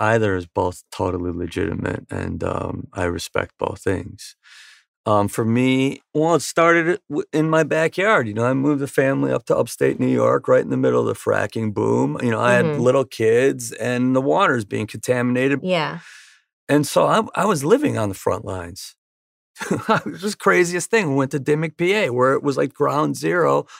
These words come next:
Speaker 1: of fracking, where
Speaker 2: Mm-hmm.
Speaker 1: the whole community's water was poisoned. The E P A turned their back on 'em. They were what we call the sacrifice zone. They're my neighbors.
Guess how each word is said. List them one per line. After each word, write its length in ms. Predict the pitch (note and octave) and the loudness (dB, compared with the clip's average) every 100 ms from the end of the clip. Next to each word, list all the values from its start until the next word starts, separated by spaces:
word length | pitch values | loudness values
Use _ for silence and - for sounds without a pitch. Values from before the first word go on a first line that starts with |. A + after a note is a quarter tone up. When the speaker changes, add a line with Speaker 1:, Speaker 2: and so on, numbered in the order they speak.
| - | -2
Speaker 1:
of 180 | C#3+ C#3 | -2 0
fracking, 640 | - - G3+ - A2+ G#2+ | 0 0 0 -4 -4 2
where 180 | C3+ C#3 | 2 2
Speaker 2:
Mm-hmm. 280 | D3+ C#3+ | 0 0
Speaker 1:
the 140 | D3+ D3+ | 2 2
whole 240 | - G3+ | 2 0
community's 680 | - F#3+ F3 E3+ D#3 D3+ B2+ | 0 -4 -2 -2 -2 -4 -6
water 380 | C#3 C#3+ C#3+ B2+ | -2 0 2 0
was 160 | A#2 | -2
poisoned. 540 | - A2+ G#2+ G#2 A2+ C3+ - - - | -4 -2 0 0 -4 -8 -12 -16 -10
The 160 | - C#3+ | -6 0
E 100 | F#3 | 0
P 240 | - D#3 C3 | 2 2 4
A 120 | A#2+ | 2
turned 280 | - A2+ G#2 | 2 0 0
their 80 | |
back 340 | F#2 F#2+ F#2+ - | 0 0 0 -2
on 240 | A2 G#2+ | -2 -2
'em. 160 | C#3 E3 - - - | -2 -4 -12 -18 2
They 180 | D#3 F3 | 4 4
were 160 | F#3+ | 2
what 260 | D#3+ C3+ D#3 | 2 0 0
we 160 | E3 D#3 | -2 -4
call 280 | - B2 B2+ | 0 2 2
the 80 | C#3+ | -2
sacrifice 640 | - - - - A2 G2+ | -4 -6 -8 -6 -6 -2
zone. 320 | A2+ G2+ - - - | -2 -2 -6 -8 2
They're 160 | F#3 | 4
my 140 | G3 G3+ | 4 2
neighbors. 600 | G#3+ B3+ A#3 - - | 2 0 0 -4 -6